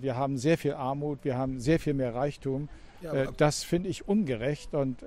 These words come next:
Speaker 1: als Richter ist man ja der Wahrheit und der Gerechtigkeit verpflichtet, sodass ich quasi schon durch meine berufliche Tätigkeit ein natürliches Herz für die Schwächeren habe.
Speaker 2: Aber, äh, auf der anderen Seite geht's unseren großen Unternehmen so gut wie selten. F-, findest du das doof? Also man, äh,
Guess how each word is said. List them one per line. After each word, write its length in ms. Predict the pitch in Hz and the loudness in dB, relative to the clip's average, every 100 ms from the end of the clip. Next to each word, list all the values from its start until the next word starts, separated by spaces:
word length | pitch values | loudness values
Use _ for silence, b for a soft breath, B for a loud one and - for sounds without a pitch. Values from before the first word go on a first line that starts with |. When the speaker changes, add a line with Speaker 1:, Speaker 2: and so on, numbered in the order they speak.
| - | -6
Speaker 1:
als 240 | 151 - | -6 -2
Richter 300 | 160 147 151 | -2 0 -2
ist 180 | 151 - | -2 -2
man 320 | 151 143 151 | 0 0 0
ja 260 | 143 139 143 | 2 4 2
der 200 | 127 135 | 0 0
Wahrheit 320 | 123 135 147 156 | 2 4 2 0
und 100 | 135 | -2
der 100 | 120 | -2
Gerechtigkeit 720 | 127 135 - 127 135 131 - | -2 -4 -4 -4 0 -2 0
verpflichtet, 560 | 135 - 151 - 147 | -4 0 -2 0 -2
sodass 200 | 127 135 | -2 -4
ich 100 | 123 | -4
quasi 420 | - 135 131 131 - B B B B | -2 0 2 0 -4 B B B B
schon 180 | - 139 | -8 -2
durch 200 | 139 123 | -2 0
meine 220 | 151 135 | 0 0
berufliche 540 | 123 127 147 135 120 123 | 0 -4 -4 -4 -4 -4
Tätigkeit 680 | - 123 120 - 131 127 117 B B B - | -2 -4 -4 -4 -2 0 -4 B B B 2
ein 140 | 143 | 4
natürliches 640 | 135 - 147 135 139 123 | 2 2 0 0 -2 0
Herz 220 | 135 131 | 0 0
für 100 | - | -4
die 120 | 123 117 | -4 -2
Schwächeren 480 | 143 127 117 101 | -2 -2 -6 -8
habe. 260 | 95 95 104 - | -10 -12 -16 -12
Speaker 2:
Aber, 360 | 131 113 104 101 | -2 2 2 4
äh, 140 | 110 | 4
auf 120 | 92 | 4
der 80 | 117 | 2
anderen 160 | 101 104 | 2 4
Seite 180 | 110 104 | 4 4
geht's 200 | 110 - | -2 -2
unseren 400 | 113 113 107 101 | -2 0 0 0
großen 260 | 104 117 | -2 -2
Unternehmen 340 | 120 110 110 120 | -2 0 0 0
so 120 | 117 | 0
gut 180 | 127 - | -2 -2
wie 60 | |
selten. 420 | 120 113 104 98 104 - - | 2 4 2 -4 -12 -18 -20
F-, 180 | - 147 | -10 -6
findest 220 | 147 139 | -4 0
du 20 | 139 | 0
das 100 | - | 2
doof? 200 | 117 101 - - | 0 -2 -8 -10
Also 140 | 117 | -4
man, 280 | 117 113 117 | -2 -2 -4
äh, 360 | 127 120 - | -8 -12 -10